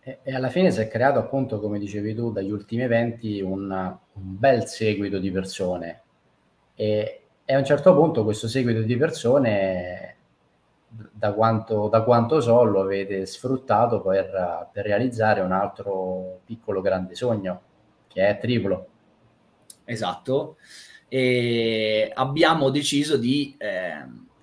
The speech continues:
Speaker 2: di, di, di fare il passo che da sempre abbiamo <laughs> voluto fare, perché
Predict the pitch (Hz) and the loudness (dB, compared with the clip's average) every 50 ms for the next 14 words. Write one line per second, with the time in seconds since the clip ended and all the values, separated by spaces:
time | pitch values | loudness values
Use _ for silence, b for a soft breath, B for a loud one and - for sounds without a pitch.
0 | _ _ 117 113 117 123 120 117 120 123 120 117 117 120 123 123 113 117 - 147 | _ _ -10 -6 -4 -2 -2 -2 -2 -2 -2 -2 -2 -4 -6 -6 -4 -2 0 2
1 | 147 151 147 147 143 135 117 117 - 143 147 131 - - - - - 160 165 170 | 2 4 4 4 2 2 0 0 0 0 0 0 0 -2 -4 -2 2 4 4 4
2 | 165 165 - - 120 127 143 151 143 147 b b b b b b b _ _ - | 2 0 -4 -2 0 2 2 0 0 -4 b b b b b b b _ _ 0
3 | 123 147 131 - - - 214 202 143 120 - 117 113 120 117 - - 139 135 135 | 2 4 4 4 4 6 6 6 6 4 0 -4 -4 -4 -6 -4 -4 -2 0 0
4 | 160 139 135 139 131 120 139 120 95 104 107 131 156 - - - - 110 107 - | 0 0 0 -2 0 2 2 2 2 2 0 0 0 -2 -4 -8 -10 -10 -8 -6
5 | - 117 113 113 107 B | -4 -4 -2 -2 -4 B